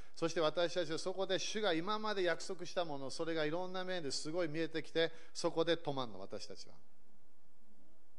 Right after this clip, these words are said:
隣人に「止まるよ」って言って。そしたら、な-、そう、何をするんですか？少し止まってればオッケー。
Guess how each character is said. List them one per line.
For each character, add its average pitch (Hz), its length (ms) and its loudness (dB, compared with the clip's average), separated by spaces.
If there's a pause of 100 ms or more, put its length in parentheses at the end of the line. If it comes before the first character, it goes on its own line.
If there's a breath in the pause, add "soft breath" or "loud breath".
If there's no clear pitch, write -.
(720)
隣 131 180 -2
人 107 80 -2
に 101 100 -4
「止 127 60 -2
ま 131 120 -2
る 123 60 -2
よ」 113 120 -2
っ - 20 -2
て - 80 -4
言 - 80 -4
っ - 20 -4
て。 - 120 -4 (3250 loud breath)
そ 151 80 -2
し 135 80 -2
た 160 80 2
ら、 156 160 4
な-、 151 280 -2
そ 143 160 -2
う、 131 40 -2
何 160 240 -2
を 160 60 4
す 156 120 0
る 156 60 -2
ん 135 40 -2
で 139 80 0
す 135 80 -4
か？ 151 220 2 (280 loud breath)
少 - 220 4
し 214 60 0
止 170 120 4
ま 165 100 4
っ 156 60 0
て 165 80 0
れ 160 80 2
ば 113 80 -2
オ 101 60 -4
ッ - 40 -4
ケ - 120 -4
ー。 - 20 -6